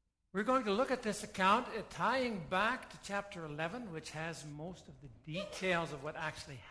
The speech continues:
happened. We see here, however, in two Samuel twelve, Nathan speaking to King David after David has sinned. Last Sunday, we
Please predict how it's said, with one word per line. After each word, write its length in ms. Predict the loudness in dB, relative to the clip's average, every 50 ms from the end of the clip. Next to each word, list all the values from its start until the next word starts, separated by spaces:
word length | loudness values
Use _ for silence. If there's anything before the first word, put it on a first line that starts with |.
| -6 -2
happened. 560 | 2 2 2 2 0 -4 -10 -10 -10 -10 -12 -14 -16 -20 -20 _ _ _ _ _ _ _ _ _ _ _ _ _ _ -6
We 140 | -2 -2 -2
see 300 | -2 -2 0 0 2 2
here, 320 | 2 2 4 4 4 6
however, 340 | 6 6 6 6 6 4 2
in 300 | 0 0 -2 -4 -6 -8
two 200 | -8 -8 -6 -6
Samuel 540 | -4 -2 0 0 2 2 0 -2 -4 -6 -8
twelve, 380 | -8 -4 0 2 4 4 2 0 -4 -10 -14 -16 -16 -16 -12
Nathan 580 | -10 -6 -4 -2 -2 -2 -2 -4 -6 -8 -8 -6
speaking 680 | -6 -8 -8 -10 -8 -8 -8 -6 -6 -4 -4 -4 -4 -6
to 140 | -6 -8
King 300 | -8 -4 -2 -2 -2 0
David 380 | 2 2 2 4 4 2 0 0
after 680 | -2 -2 0 0 0 -2 -4 -4 -2 0 0 0 -2 -4 -10 -12 -6 -2
David 340 | -2 -2 -2 -4 -6 -8
has 240 | -8 -10 -10 -10 -10
sinned. 540 | -10 -10 -6 -4 -2 -2 -2 -2 -4 -8 -12 -14 -18 -20 -20 -20 -20 _ -20 _ _ -6
Last 640 | -4 -2 2 4 6 6 8 6 6 4 2 0 2
Sunday, 460 | 4 4 4 4 4 2 2 2 2 2
we 220 | 0 0 0 0